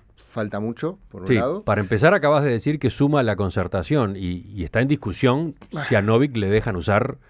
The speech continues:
Speaker 1: Exactamente.
Speaker 2: ese nombre, ¿no? Ese lema que, eh, los blancos y los colorados crearon para Montevideo estrictamente, ¿no?
Speaker 1: Todo hace pensar que de, con un nombre u otro, Novik va a ser candidato a la presidencia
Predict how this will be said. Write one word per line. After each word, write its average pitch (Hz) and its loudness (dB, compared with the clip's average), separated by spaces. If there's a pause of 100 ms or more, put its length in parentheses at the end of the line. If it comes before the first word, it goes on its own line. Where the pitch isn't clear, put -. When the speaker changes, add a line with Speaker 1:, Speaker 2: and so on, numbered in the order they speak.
(140)
Speaker 1:
Exactamente. 123 -2
Speaker 2:
ese 110 0
nombre, 101 2
¿no? 151 0
Ese 123 0
lema 120 2
que, 95 -4
eh, 104 -10
los 95 -10
blancos 127 0
y 110 -4
los 101 -2
colorados 110 2
crearon 117 0
para 143 0
Montevideo 127 0
estrictamente, 104 -6
¿no? 104 -12
Speaker 1:
Todo 208 4
hace 208 0
pensar 165 0
que 147 2
de, 139 4 (100)
con 147 0
un 196 2
nombre 185 2
u 139 2
otro, 180 2 (200)
Novik 123 2
va 139 6
a 147 0
ser 127 -4
candidato 110 -2
a 107 -2
la 104 -4
presidencia 165 -2